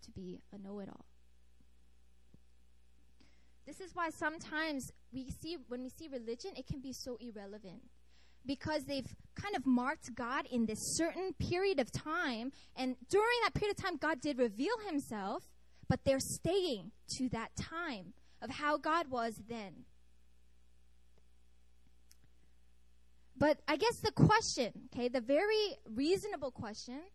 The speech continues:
that these people would ask is, "Okay, if God is unsearchable, if he's unknowable,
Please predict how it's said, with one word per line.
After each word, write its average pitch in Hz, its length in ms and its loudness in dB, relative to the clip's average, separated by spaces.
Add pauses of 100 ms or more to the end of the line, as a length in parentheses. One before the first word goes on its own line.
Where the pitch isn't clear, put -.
(240)
that 254 160 -4
these 269 160 -8
people 285 240 -10
would 262 140 -4
ask 208 300 -12
is, 240 200 -10
"Okay, 277 440 -4 (200)
if 277 160 -2
God 359 260 0
is 440 160 -6
unsearchable, 269 760 -6 (680)
if 269 140 -4
he's 370 200 2 (160)
unknowable, 262 680 0